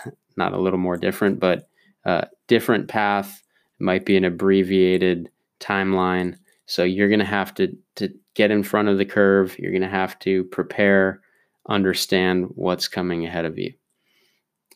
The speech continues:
We wish you all the best of luck. We hope everyone stays healthy out there. Um, we hope the best for your season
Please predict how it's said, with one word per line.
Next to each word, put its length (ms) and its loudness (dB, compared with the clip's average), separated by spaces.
We 140 0
wish 300 0
you 120 4
all 400 2
the 120 -2
best 340 0
of 140 -2
luck. 360 2
We 100 2
hope 220 2
everyone 400 2
stays 500 0
healthy 520 0
out 240 0
there. 460 -2
Um, 300 -2
we 140 -2
hope 280 -2
the 80 0
best 320 0
for 100 -2
your 180 2
season 800 2